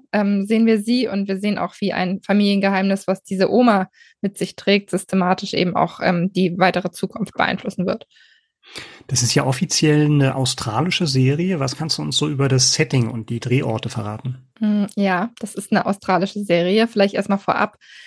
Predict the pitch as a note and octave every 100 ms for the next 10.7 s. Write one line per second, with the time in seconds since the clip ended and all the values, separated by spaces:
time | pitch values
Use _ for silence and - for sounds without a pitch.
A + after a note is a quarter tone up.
0 | - _ G3+ - G#3+ G3+ G#3 A3 - G3
1 | - G3 G3+ G3+ F#3 - F#3 - - _
2 | - F#3 G#3 C4+ D#4+ D#4 A3 G3+ G3 -
3 | G3 G3 - G3 F#3+ F#3+ F#3 G#3 G#3 G3+
4 | F#3 - G3+ - G#3 A3 - G#3+ - G3
5 | F#3+ B3 - - - - G#3 F#3+ - G#3
6 | A3+ A3 G#3 G#3 G3+ G3+ D#3+ A3+ A#3+ F3+
7 | A3 A3 G#3 G#3+ - - G3+ A3+ B3+ -
8 | A3+ - A3+ A#3 G3+ - A#3 C4+ - -
9 | - G#3+ - G#3 G3+ G3+ A3+ A#3 - -
10 | G#3 A#3+ B3+ - F3 F3+